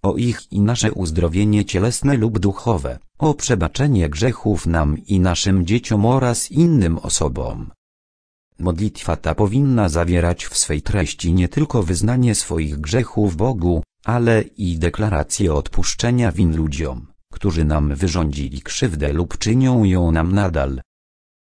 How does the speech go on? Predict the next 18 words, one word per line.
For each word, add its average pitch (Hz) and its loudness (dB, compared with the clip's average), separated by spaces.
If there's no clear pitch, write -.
Zatem 80 0
modlitwa 92 -2
chrześcijanina 92 2
nie 98 2
ma 110 2
na 76 -2
celu 101 0
zaklinania 87 0
otaczającej 98 0
nas 87 2
rzeczywistości. 85 -2
Nie 107 4
może 131 2
więc 85 2
być 80 -4
sformalizowanym 87 0
aktem 95 0
paciorków, - -4